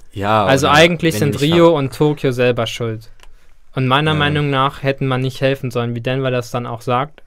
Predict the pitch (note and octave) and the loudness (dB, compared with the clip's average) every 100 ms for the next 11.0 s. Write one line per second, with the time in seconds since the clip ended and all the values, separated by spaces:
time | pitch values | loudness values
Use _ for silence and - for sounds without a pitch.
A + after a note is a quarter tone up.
0 | - C#3 A#2+ - - - C3 B2 A2+ B2 | -10 -6 -4 -6 -16 -8 -6 -4 -4 -6
1 | B2 C#3 C#3 C#3 C#3 D3+ D#3+ - - - | -4 -6 -6 -6 -6 -6 -10 -16 -20 -20
2 | - - C3 B2 B2+ B2 B2 B2 A2+ B2+ | -20 -12 -6 -2 -2 -2 -4 -8 -8 -8
3 | B2 A#2 - C3 - B2+ B2 B2 - - | -8 -8 -10 -10 -8 -8 -8 -10 -16 -20
4 | - - - B2 B2+ B2+ A#2 A2+ B2 B2 | -20 -20 -12 -6 -2 -2 -4 -4 -2 -2
5 | - - - - A#2 - - - D3+ D3+ | -6 -18 -16 -14 -14 -14 -14 -14 -16 -18
6 | - - - - - G#2 G2+ G2+ - - | -20 -20 -20 -20 -10 -8 -6 -8 -12 -20
7 | - - A2 G2+ G#2 G#2+ D2 D#2+ E2 G2 | -20 -12 -6 -4 -2 -2 -4 -10 -16 -14
8 | F#2 - - - - - - - - - | -14 -18 -20 -20 -20 -20 -20 -20 -20 -20
9 | - A#2 A2 - G#2+ G#2+ F#2+ G#2 G2+ - | -10 -6 -6 -6 -8 -6 -8 -8 -8 -8
10 | F#2+ F2+ F#2 G#2 B2 A#2 A2 G2+ A2 A#2+ | -8 -6 -6 -6 -8 -10 -8 -6 -4 -6